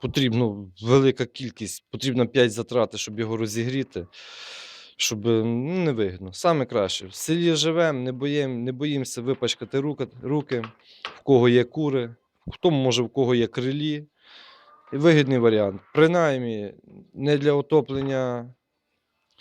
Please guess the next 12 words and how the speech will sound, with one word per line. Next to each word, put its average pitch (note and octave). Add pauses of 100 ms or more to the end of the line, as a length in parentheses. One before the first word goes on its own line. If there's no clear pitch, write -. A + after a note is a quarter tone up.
(640)
будинка, C#3 (1300)
то C3+
от C#3+ (260)
так, C3
як A2
я, C3+
оскільки A2+ (1080)
постійно C3
час B2
проводжу A#2
в G#2+
гаражі, C3